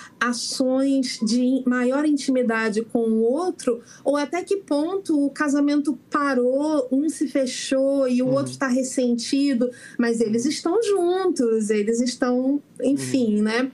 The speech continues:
Speaker 1: Pra todo mundo aquilo
Speaker 2: Uhum.
Speaker 1: tá ótimo. Eu acredito, de fato, que a, a, a nossa preocupação com a santificação, ela pode ir muito mais fundo do que tem ido.
Speaker 2: Uhum.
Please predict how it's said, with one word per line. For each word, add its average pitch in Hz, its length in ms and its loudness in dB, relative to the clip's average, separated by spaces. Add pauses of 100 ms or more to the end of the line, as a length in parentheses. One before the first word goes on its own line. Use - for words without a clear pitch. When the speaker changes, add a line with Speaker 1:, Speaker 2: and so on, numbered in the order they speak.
Speaker 1:
Pra 240 180 0
todo 269 380 0
mundo 285 300 2
aquilo 330 300 0
Speaker 2:
Uhum. - 40 -4
Speaker 1:
tá 349 360 2
ótimo. 285 560 -2 (500)
Eu 269 140 2
acredito, 330 640 0
de 311 160 -2
fato, 240 400 -4
que 254 140 -2
a, 220 120 -2 (100)
a, 214 600 -2
a - 20 0
nossa 254 260 0
preocupação 247 840 -2 (100)
com 311 420 0 (120)
a 240 100 -2
santificação, 233 840 -2
ela 262 220 0
pode 269 420 0
ir 269 80 2
muito 285 320 0
mais 233 280 0
fundo 196 420 -2
do 196 100 -6
que 202 80 -10
tem 180 460 0
ido. 156 200 -6 (200)
Speaker 2:
Uhum. 127 300 -10